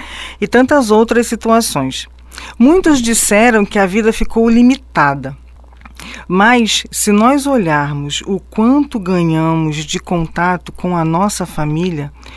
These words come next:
se formos olhar de um outro ponto de vista, o convívio familiar foi resgatado na hora das refeições, porque muitas das vezes é nesse momento que nós perguntamos como é que foi o dia do outro,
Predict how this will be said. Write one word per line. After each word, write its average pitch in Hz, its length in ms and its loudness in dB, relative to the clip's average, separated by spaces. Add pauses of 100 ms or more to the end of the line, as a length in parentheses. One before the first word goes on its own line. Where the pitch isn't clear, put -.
se - 260 -4
formos 254 460 4
olhar 170 600 2 (100)
de 175 180 0
um 208 140 6
outro 247 340 2
ponto 160 320 -4
de 165 140 -8
vista, 202 520 -4 (540)
o 180 80 -4
convívio 208 420 2
familiar 185 600 2
foi 165 200 -2
resgatado 165 840 -4
na 160 140 0
hora 151 160 -2
das 160 180 -4
refeições, 202 640 -4
porque - 300 0
muitas 170 260 -2
das 165 180 -2
vezes 170 300 -2
é 170 80 -2
nesse 185 340 0
momento 165 680 -2 (360)
que 190 120 -2
nós 196 240 2
perguntamos 214 800 2
como 220 180 0
é 226 80 0
que 220 100 -8
foi 220 200 2
o 202 80 0
dia 170 240 -4
do 170 120 -6
outro, 170 720 -2